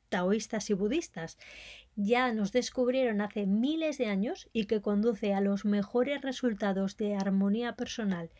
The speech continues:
en la menor cantidad de tiempo, puedes mirar o ir a Feng Shui para el bienestar personal. Por supuesto, de, tienes que, si lo buscas en internet, que pongas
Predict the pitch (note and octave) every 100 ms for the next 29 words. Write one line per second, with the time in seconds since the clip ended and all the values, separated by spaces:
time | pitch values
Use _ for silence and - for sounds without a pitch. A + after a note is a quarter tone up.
0 | - - - - G#3+ G#3 G#3 G#3 A#3+ -
1 | G#3 G3 G3+ F#3+ F3 F3 B3+ C#4+ F4 F#4+
2 | _ - - _ _ A#3 A#3 A3+ A#3+ A#3+
3 | G#3+ G#3+ A#3+ C#4+ D4 _ _ _ _ -
4 | G3+ G#3 C4 D4 D4+ - A#3 G#3+ G#3 -
5 | A3+ A3 - C4+ C4+ - G#3+ A3 - -
6 | G3+ G3 G3+ F#3+ - A3+ - A3+ - A3+
7 | B3 F4+ - _ _ _ - - - G#3+
8 | F#3 A3 G#3 - C#4 B3 F#3+ E3+ E3 _
9 | _ - - - G3 F#3+ G3 - F#3+ F#3
10 | F#3 F3+ G3 - G#3 G3+ G3 F#3+ G3+ B3+
11 | D4 G3 - F#3 F#3 A#3 -